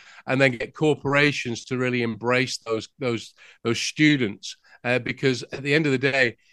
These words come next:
if, if we, if we don't educate those students, uh, we won't ever have a great workforce. So we, let's, let's get those things together. Corporate America, get the education system together and get them learning.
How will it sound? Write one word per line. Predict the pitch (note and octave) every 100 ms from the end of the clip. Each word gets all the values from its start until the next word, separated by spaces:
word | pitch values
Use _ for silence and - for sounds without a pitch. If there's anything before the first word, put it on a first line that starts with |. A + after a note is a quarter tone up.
| _
if, | C3 -
if | - - -
we, | E3 D#3
if | A#2 -
we |
don't | C3 F#3 F#3+
educate | D#3+ C#3 C#3 C#3 B2
those | B2 B2 A2+
students, | - B2 A2+ A#2+ - - _ - -
uh, | C3+ C3+
we | C3+
won't | C#3 D3 - -
ever | C#3+ C3
have | B2+ C3
a | B2
great | G#2+ A#2+ B2 -
workforce. | B2+ B2+ C3 - G#2+ F#2+ -
So | B2+
we, | C3
let's, | D3 C#3+ E3+
let's | D#3
get | - F3+ F#3
those | - E3 D3+
things | - D#3+ D3
together. | - C3 C#3+ A2+ F2+ _ _ _ _
Corporate | - G3+ G3 E3
America, | D#3 C#3 C#3 C#3 - C3 C3 _ _ -
get | C3+
the | C3
education | E3 E3 D3 D#3+ C#3+ C#3
system | B2 C3+ - C#3
together | B2 A#2+ B2 B2 A#2+ A#2 - - -
and | A#2+
get | A#2+ C3
them | C3 B2
learning. | A#2+ A#2+ A2 F2+